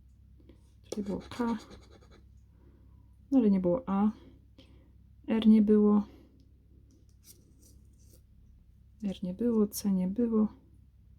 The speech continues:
L nie było. Mamy trzy słowa. Tutaj,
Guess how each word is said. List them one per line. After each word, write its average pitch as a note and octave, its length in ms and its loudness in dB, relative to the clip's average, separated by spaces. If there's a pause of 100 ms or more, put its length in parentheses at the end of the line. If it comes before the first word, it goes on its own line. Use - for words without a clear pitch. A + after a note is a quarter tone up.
(640)
L F#3 260 0
nie F#3 140 0
było. A#3 420 4 (2000)
Mamy D4 180 8
trzy - 160 -4
słowa. F3 360 -6 (1000)
Tutaj, A#3+ 380 -2